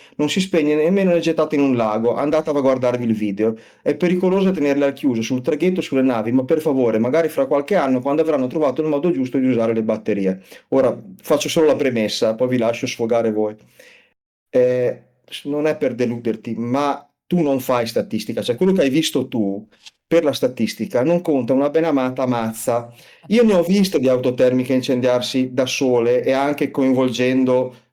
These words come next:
auto vicine, comprese quella di un mio amico in parcheggio mentre era a lavorare,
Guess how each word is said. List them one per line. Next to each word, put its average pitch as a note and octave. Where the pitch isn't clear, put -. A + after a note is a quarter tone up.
auto C3
vicine, A#2
comprese F#3
quella E3+
di E3+
un E3
mio D#3+
amico D3+
in C#3+
parcheggio C#3+
mentre C3
era B2+
a -
lavorare, A#2+